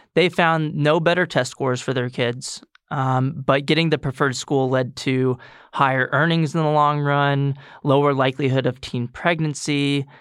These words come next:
Males were more likely to participate in the labor force, and, uh, oth-, a ton of other outcomes that he looked at as well, such as you're more likely to have a normal B M I, you're more likely to exercise more when you, when you got older.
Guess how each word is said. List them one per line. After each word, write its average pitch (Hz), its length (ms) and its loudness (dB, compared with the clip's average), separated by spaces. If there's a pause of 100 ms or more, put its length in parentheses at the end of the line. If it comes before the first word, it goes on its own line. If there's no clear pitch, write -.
(300)
Males 139 400 4
were 147 60 0
more 135 280 0
likely 131 460 0
to 131 240 -4
participate 135 520 -4
in 120 80 -6
the 120 40 -6
labor 160 360 0
force, 143 520 0
and, 127 340 -2 (220)
uh, 135 360 -8 (240)
oth-, 160 280 -2 (120)
a - 60 -8 (180)
ton 190 160 0
of 160 80 2
other 156 240 2
outcomes 131 480 0
that 135 100 0
he 131 60 0
looked 131 200 -2
at 127 80 -2
as 127 140 -4
well, 131 240 0
such 123 240 -4
as 123 260 -2 (300)
you're 143 160 2
more 143 240 4
likely 143 300 2
to 131 100 -2
have 131 220 0
a 127 180 0
normal 131 480 2
B 131 240 0
M 131 180 0
I, 139 380 2
you're 131 180 0
more 131 200 2
likely 127 320 -2
to 104 260 -4
exercise 131 680 -2
more 135 240 -2
when 131 160 -2
you, 127 380 -2
when 135 160 -6
you 131 100 -4
got 131 220 0
older. 123 480 -2